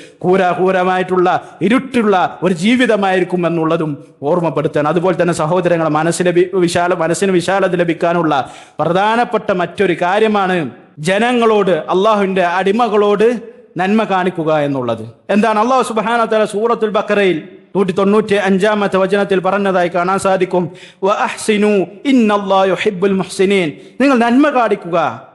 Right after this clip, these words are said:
തീർച്ചയായിട്ടും അള്ളാഹു സുബ്ഹാനഹു വ തആല നന്മ കാണിക്കുന്നവർക്ക്,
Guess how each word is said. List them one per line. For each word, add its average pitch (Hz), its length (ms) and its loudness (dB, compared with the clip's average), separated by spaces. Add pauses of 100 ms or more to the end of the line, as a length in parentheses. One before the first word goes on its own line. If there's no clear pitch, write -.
(120)
തീർച്ചയായിട്ടും 202 460 0
അള്ളാഹു 196 280 2
സുബ്ഹാനഹു 190 500 -2
വ - 20 0
തആല 214 400 0 (420)
നന്മ 233 240 2
കാണിക്കുന്നവർക്ക്, 185 960 -2